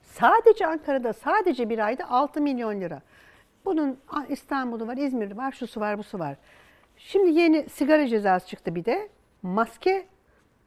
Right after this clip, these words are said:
artı sigara cezası. Şimdi korona konusunda halimizi gösteren bir grafik paylaşacağım ama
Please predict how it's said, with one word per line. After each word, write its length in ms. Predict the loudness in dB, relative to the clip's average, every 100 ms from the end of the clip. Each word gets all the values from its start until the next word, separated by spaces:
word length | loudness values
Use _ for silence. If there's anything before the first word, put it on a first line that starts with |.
| _ -6
artı 320 | 2 2 2 0
sigara 320 | 2 2 2
cezası. 760 | -2 -4 -6 -8 -12 -14 -14 -18 _ _ _ -20 -20 _ -4
Şimdi 340 | 0 2 0 -4
korona 420 | -2 0 2 0
konusunda 760 | -2 0 0 -2 -4 -4 -6 -8 _ _ _ _ _ _ _
halimizi 920 | -8 0 4 4 2 0 -2 -4 -2
gösteren 500 | -4 -2 -2 -2 -2
bir 60 | -2
grafik 380 | -2 -2 -4
paylaşacağım 640 | -4 -2 -2 -4 -2 -2 -2
ama 260 | -4 -6